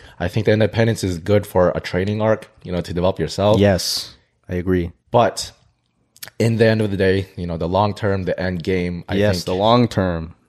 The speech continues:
Speaker 1: Correct. I think you need to have people to share your life with. And I think part of that, for me, what I really like about the independence is that it makes me, de-, it helps me develop so that I can be a better person when I am with
Speaker 2: Mm.
Speaker 1: company,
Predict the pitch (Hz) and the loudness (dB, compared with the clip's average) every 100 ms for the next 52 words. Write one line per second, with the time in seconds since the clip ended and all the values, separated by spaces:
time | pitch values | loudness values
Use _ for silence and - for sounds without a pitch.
0 | _ _ - 80 - _ - - - _ | _ _ -8 -6 -6 _ -20 -20 -20 _
1 | _ 98 98 110 87 95 95 90 92 82 | _ 0 2 0 0 0 2 0 0 0
2 | 87 80 - 85 85 82 80 - _ _ | 0 0 -2 -2 0 -2 -2 -10 _ _
3 | - 92 82 - 82 78 73 73 71 76 | -8 -4 -2 0 0 2 0 -2 -4 -6
4 | 73 73 - - - _ - 90 85 85 | -8 -8 -18 -20 -20 _ -8 -2 0 -2
5 | 80 _ _ _ 85 95 85 101 101 95 | -4 _ _ _ -6 -6 0 2 2 2
6 | 98 - - 101 120 117 107 104 _ 95 | 0 -2 -2 2 2 2 0 -4 _ 0
7 | 98 101 98 98 95 92 92 87 87 87 | 2 4 2 2 2 0 0 0 0 0
8 | 85 82 95 98 90 82 80 - 87 82 | -2 -4 -4 -6 -6 -8 -8 -10 -8 -4
9 | 85 80 82 - 90 90 98 - 92 87 | -4 -4 -4 -8 -8 -4 -4 -6 -8 -8
10 | 80 80 92 85 123 127 - 101 92 85 | -8 -8 -6 -2 0 0 0 -2 0 2
11 | 107 113 95 - _ _ _ _ - - | 4 4 2 -2 _ _ _ _ -10 -2
12 | 101 98 95 95 85 107 90 80 107 95 | 0 0 -2 -4 0 2 2 2 2 2
13 | - 110 104 92 85 82 82 90 92 101 | 0 0 0 -2 -6 -8 -4 -2 2 2
14 | 101 101 95 92 90 80 76 69 | 2 2 0 0 -2 -4 -6 -8